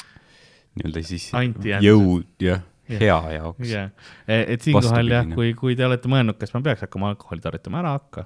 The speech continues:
Speaker 2: Ei ole vaja. Ei ole tore.
Speaker 1: Mhm.
Speaker 2: Äh, mina enam ei tarvita, äh, üldjuhul.
Speaker 1: Jah.
Speaker 2: Ja, no, üldjuhul mõnikord, äh, harva tuleb ette. Aga lõbusam on mul, kui ma ei tarvita.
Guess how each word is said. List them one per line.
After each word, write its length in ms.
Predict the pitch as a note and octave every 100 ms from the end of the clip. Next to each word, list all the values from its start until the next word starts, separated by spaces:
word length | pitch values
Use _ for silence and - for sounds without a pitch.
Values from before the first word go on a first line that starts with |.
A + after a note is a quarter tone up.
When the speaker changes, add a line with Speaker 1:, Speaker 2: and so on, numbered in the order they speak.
| - -
Speaker 2:
Ei 140 | B2+
ole 140 | B2+
vaja. 200 | A#2+ A2 G#2 - -
Ei 160 | A2+
ole 180 | C3+ G#2+
tore. 220 | A2 G2+ F#2 _ _ _ -
Speaker 1:
Mhm. 200 | G2 E2 -
Speaker 2:
Äh, 500 | - A2 G2+ F#2+ F2 D2
mina 240 | B2+ C3 A2+
enam 220 | A2 G#2
ei 220 | G#2+ G2+
tarvita, 540 | G2 G2+ G2 - - G2 _ _ -
äh, 460 | G#2+ F#2 F2+ C2
üldjuhul. 480 | D#2+ G2 F#2+ F#2 E2+ _ _ _ -
Speaker 1:
Jah. 260 | E2+ D#2+ - _ _ _ _ -
Speaker 2:
Ja, 280 | F#2+ F#2+ F#2 F#2+ F#2 F#2 F#2 F#2 F#2 -
no, 160 | B2
üldjuhul 460 | B2+ G#2 F#2+ F#2 F#2
mõnikord, 500 | A#2 G2+ G2 G2+ -
äh, 340 | - E2+ D#2+ F2+
harva 360 | G#2+ G2+ F#2 F#2+ -
tuleb 260 | - G2+ G2
ette. 340 | - - F2+ - - - _ _ _
Aga 300 | F#2+ G2 G2+
lõbusam 460 | G#2+ A2+ F#2+ F#2+ F#2
on 120 | F#2
mul, 280 | F#2 F#2 F#2 F#2 F2+
kui 180 | - G2+
ma 140 | G2+
ei 120 | G2+ F2+
tarvita. 500 | F2 G2 - -